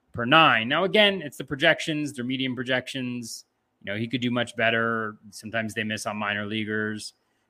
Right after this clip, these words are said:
He had an okay start, as you mentioned. You know, I think the positives were the low walk rate. You know, again, one start, but seventeen point four percent came out as walk, eleven point four percent swinging strike. But he didn't really dominate in the zone. He was heavy, heavy slider. I mean, fifty percent sliders,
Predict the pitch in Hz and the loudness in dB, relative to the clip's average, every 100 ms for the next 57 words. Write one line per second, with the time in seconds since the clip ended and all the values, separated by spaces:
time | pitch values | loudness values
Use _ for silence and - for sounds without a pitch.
0 | _ 156 180 196 165 160 175 170 156 - | _ 4 6 8 6 4 4 2 2 4
1 | 151 147 123 113 120 120 123 - 131 127 | 6 6 2 -2 0 0 0 -2 -2 -2
2 | 117 113 107 110 131 117 120 110 - 139 | -4 -4 -2 -4 -6 -4 -2 -2 -2 2
3 | 131 123 131 127 117 107 113 110 110 117 | 2 2 0 0 -2 -6 -4 -4 0 0
4 | 117 113 113 113 - 117 113 107 _ _ | 2 2 2 2 0 -2 -2 -4 _ _
5 | _ _ _ _ - 113 110 107 110 107 | _ _ _ _ -12 -4 -2 0 -2 -4
6 | 104 98 98 107 104 - 113 104 107 107 | -4 -6 -4 -6 -6 -4 0 2 0 -2
7 | _ 101 - 135 131 131 123 123 104 123 | _ -14 -6 -4 -2 -4 -4 -4 -2 -4
8 | - 123 113 127 117 113 110 113 110 110 | -2 -6 -4 -4 -2 -2 -4 -2 0 0
9 | 117 110 113 107 107 - 104 101 - 101 | 0 -4 -4 -6 -10 -8 -10 -8 -14 -14
10 | - 101 95 101 - 127 120 - _ _ | -14 -12 -12 -6 2 4 4 -2 _ _
11 | _ 160 208 220 214 175 180 180 170 143 | _ 0 2 4 4 6 6 6 4 2
12 | 123 113 135 135 123 120 - - 175 156 | 0 2 2 2 0 -4 -2 6 6 6
13 | 127 110 101 104 101 92 95 101 104 - | 2 -2 -6 -6 -6 -6 -10 -14 -18 -10
14 | 147 127 127 120 123 113 - 117 117 117 | -8 -6 -10 -6 -6 -6 -2 0 0 -2
15 | 117 110 | -6 -12